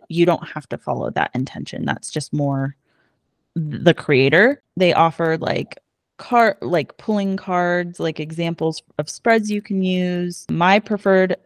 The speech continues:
method, um, I wrote down, is card pick for the day to represent, like, the day or the week or the weekend I'm gonna have and things to focus on. Lately, I've been pulling a lot of three card,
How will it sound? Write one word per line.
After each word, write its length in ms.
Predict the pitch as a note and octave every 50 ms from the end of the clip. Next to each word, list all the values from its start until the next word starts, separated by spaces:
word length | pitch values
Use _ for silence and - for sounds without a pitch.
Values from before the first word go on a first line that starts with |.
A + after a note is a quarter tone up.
| _ _ _ _ _ _ _ _ -
method, 720 | - F3+ F3 E3+ - - F#3 F#3 F#3 F#3+ G3 G#3 F#3+ - _ _ -
um, 420 | E3+ E3+ D#3+ D#3 D3+ D3+ D3+ D3+ -
I 60 | -
wrote 220 | E3+ E3+ F3 E3 -
down, 380 | - E3 D#3+ D#3+ E3 E3 E3 - - -
is 480 | E3 D#3+ D#3 D#3 D#3 D#3 D#3 D3+ - - _ _ _ _ _
card 340 | - - - F#3 F3+ F3 F3 -
pick 280 | - G3+ D#3+ - -
for 260 | - - F3 E3+ E3+
the 160 | E3+ E3+ F3 E3
day 520 | E3 - D#3+ D3 D3 D3+ D#3+ F3 G#3 B3
to 160 | A3+ - G#3+ F3+
represent, 500 | F3 D#3 - - D#3+ D#3 D#3+ D#3+ - -
like, 160 | D#3+ D3 -
the 80 | D#3+
day 460 | D3+ - - E3 D#3 D#3 D#3 D#3+ D#3+ D#3+ -
or 120 | - E3+ E3
the 140 | E3 D#3+
week 380 | D#3 D3+ - D3 D#3 E3 - - -
or 100 | - E3+
the 100 | D#3+ D#3
weekend 420 | D3+ D#3 D3 D3 - F#3 F#3+ G3+ A3
I'm 120 | A3+ A#3
gonna 160 | A#3+ B3+ B3+ C4
have 320 | B3+ C4+ C4+ C#4 C#4 C4
and 140 | G#3 E3+ D#3+
things 220 | - D#3+ E3 - -
to 100 | - D3+
focus 420 | - D#3 D3 D3 - F#3+ - -
on. 460 | G#3+ G#3 G#3 G#3 G#3 G#3 G#3 G#3 G#3 - _ -
Lately, 400 | F3 F#3 F3+ F#3 - - A3+ A3
I've 60 | A3 G#3
been 120 | G#3+ F#3+
pulling 320 | - - E3+ E3+ E3+ F3 F3
a 60 | E3
lot 180 | D#3 D#3 D3+ D3+
of 120 | D#3 D3+
three 320 | - - - D3+ D#3 D#3 E3
card, 460 | - - - G#3+ G#3+ A3+ A#3 A#3